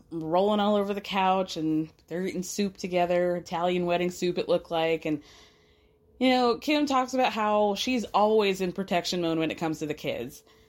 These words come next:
and them hearing about their father, right, and how it's hard for her because it's, like, kind of a double-edged sword, keeping them from knowing anything,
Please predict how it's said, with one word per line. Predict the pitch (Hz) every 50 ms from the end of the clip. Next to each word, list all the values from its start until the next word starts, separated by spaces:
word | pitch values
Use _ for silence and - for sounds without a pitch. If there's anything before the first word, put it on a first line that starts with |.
| _ _ _ -
and | - 185 170 160 165 160 160 - - _ -
them | - 185 180 180 185 190
hearing | 180 190 185 180 170 170 165 160
about | 151 156 147 - - - - - -
their | 165 165 160 156
father, | - - 170 143 139 - 87 85 -
right, | 156 156 151 156 -
and | - 165 165
how | 170 151 156
it's | 160 156 -
hard | 165 156 175 220 220
for | - 180 156
her | 156 147 135 131
because | 139 143 - 160 147 143 143 - - - - - - - - _ _ _ _ _ _ _ _ _ _ _ _ _ _ _ _ _ _ _ -
it's, | - 185 202 190 - - - -
like, | - 196 185 175 170 - - - - _ _ _ _ _ _ _ - _ _ -
kind | - 214 220 247 254 269
of | 233
a | 240 214
double-edged | 190 202 196 196 208 202 - - 185 180 175
sword, | - - - 180 185 196 214 226 240 240 254 - - _ _ _ _ _ _ -
keeping | - - 262 277 269 320 302 285
them | 269 254 247 226
from | 262 269 240
knowing | 226 214 214 220 220 208
anything, | 175 165 160 160 160 - 156 147 147 151 156 165 170